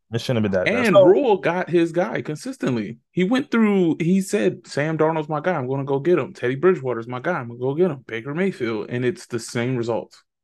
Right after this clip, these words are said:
Speaker 1: Yeah, for as, as much as people wanna talk about how bad Baker Mayfield was, a lot of people were high on Baker Mayfield healthy again, Panthers.
Speaker 2: Yeah.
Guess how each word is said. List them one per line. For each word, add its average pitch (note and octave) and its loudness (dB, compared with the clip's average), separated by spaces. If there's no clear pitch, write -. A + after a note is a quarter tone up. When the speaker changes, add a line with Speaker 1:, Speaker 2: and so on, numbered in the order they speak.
Speaker 1:
Yeah, A#2+ 8
for D#3+ 6
as, D#3 2
as D3 4
much A3 4
as F#3+ -4
people G3 0
wanna F3 2
talk D#3 2
about C#3 2
how C3 2
bad B2+ 0
Baker A#2+ -6
Mayfield A#2+ -6
was, A#2+ 0
a G2 -4
lot A2+ 2
of A#2+ 0
people A#2+ -6
were G#2 -4
high G#2+ 0
on G2+ -6
Baker A2 -2
Mayfield G#2+ -2
healthy A2 0
again, G2+ -2
Panthers. G#2 -2
Speaker 2:
Yeah. B3 -2